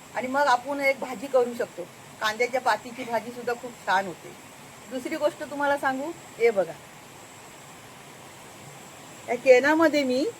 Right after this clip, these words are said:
चार दिवसापूर्वी मेथी पेरली होती.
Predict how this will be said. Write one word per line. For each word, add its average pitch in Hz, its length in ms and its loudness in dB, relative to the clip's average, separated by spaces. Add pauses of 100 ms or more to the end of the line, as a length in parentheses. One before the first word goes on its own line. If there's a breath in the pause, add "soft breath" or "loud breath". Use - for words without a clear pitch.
(640)
चार 320 240 8
दिवसापूर्वी 302 800 2 (220)
मेथी 320 340 4
पेरली 320 360 4
होती. 220 320 4